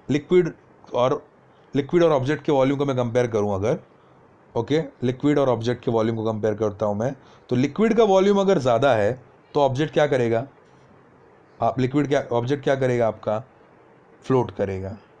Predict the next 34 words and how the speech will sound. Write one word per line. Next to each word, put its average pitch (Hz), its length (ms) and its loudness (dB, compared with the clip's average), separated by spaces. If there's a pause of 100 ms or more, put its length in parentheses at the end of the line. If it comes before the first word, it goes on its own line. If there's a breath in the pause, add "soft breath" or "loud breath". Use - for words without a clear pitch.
(160)
ओके? 120 300 0
डेंसिटी, 120 540 -2 (300)
हम 135 140 -4
डेंसिटी 143 340 -2
की 127 100 -2
बात 101 300 -2
कर 95 100 -10
रहे 98 100 -14
हैं, - 100 -20
ठीक 135 140 -4
है, 131 160 -6 (400 soft breath)
ओके? 120 160 -4 (300)
तो 117 60 -4
density 135 520 -2
of 160 160 2
liquid 147 360 0
जो 131 140 0
है 110 180 2 (160)
वो 135 340 0 (380)
ज़्यादा 135 320 2
होगी 120 440 0 (420)
तो 131 100 0 (260)
ऑब्जेक्ट 117 380 -2
क्या 113 140 0
करेगा, 107 420 -2 (280)
फ्लोट 131 260 -2
करेगा, 104 420 -4 (380 loud breath)
और 117 180 -2
density 165 420 0
of 143 140 -4
liquid 139 240 0
अगर 123 280 0
कम 127 220 -2
है 101 200 -4